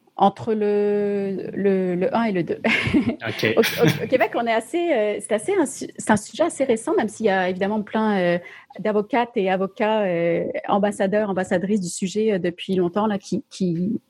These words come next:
Speaker 1: qui prêchent. Euh, si on se considère de façon mainstream, on est, on est vraiment pas là. Euh, aux États-Unis, on, on pourrait dire que ça,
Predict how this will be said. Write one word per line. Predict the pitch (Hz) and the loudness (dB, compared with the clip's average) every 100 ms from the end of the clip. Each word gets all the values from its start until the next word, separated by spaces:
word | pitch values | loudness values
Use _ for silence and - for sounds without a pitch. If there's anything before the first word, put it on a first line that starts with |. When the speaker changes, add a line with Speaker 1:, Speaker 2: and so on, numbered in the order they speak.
| _ - - | _ -18 -12
Speaker 1:
qui | - 185 | -10 -8
prêchent. | - 214 285 - - | 0 2 2 -4 -4
Euh, | 220 190 - - - - - - | 0 0 -2 -14 -16 -18 -16 -12
si | - 254 | -2 0
on | 240 220 | 0 -2
se | |
considère | - 220 - 233 | -6 -6 0 0
de | 214 | 0
façon | 202 208 202 | -4 0 2
mainstream, | 196 202 190 - 208 208 170 | 2 2 0 -2 0 0 0
on | 190 | 0
est, | 180 - | 0 0
on | 196 | 2
est | 180 | 2
vraiment | 180 190 185 | 0 0 0
pas | 180 196 | 0 0
là. | 180 190 - - - - - | 2 2 0 -6 -20 -16 -4
Euh, | 214 208 | 0 0
aux | - | 0
États-Unis, | 220 233 254 240 294 | -2 -2 -4 0 2
on, | 320 - - | 2 0 -4
on | 208 | -2
pourrait | 220 208 | 0 0
dire | 247 | 0
que | - | -2
ça, | 214 202 196 190 | 0 2 0 -2